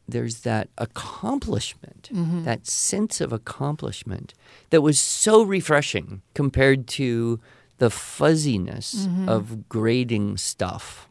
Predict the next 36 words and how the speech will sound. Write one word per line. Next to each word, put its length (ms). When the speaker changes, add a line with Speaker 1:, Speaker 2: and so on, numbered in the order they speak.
Speaker 2:
A 60
letter 260
shows 240
up 120
on 120
your 80
paper 360
and 80
you're 100
not 200
really 140
sure 220
why 160
you 140
got 260
that 180
letter. 380
Speaker 1:
Yeah, 280
Speaker 2:
Mm-hmm. 280
Speaker 1:
yeah. 340
And, 360
and, 180
you 60
know, 140
even 300
in 160
things 240
like 220
math 580
or, 540
Speaker 2:
Mm-hmm. 600
Speaker 1:
or 300
spelling 800
or 100
Speaker 2:
Mm-hmm. 100
Speaker 1:
something, 640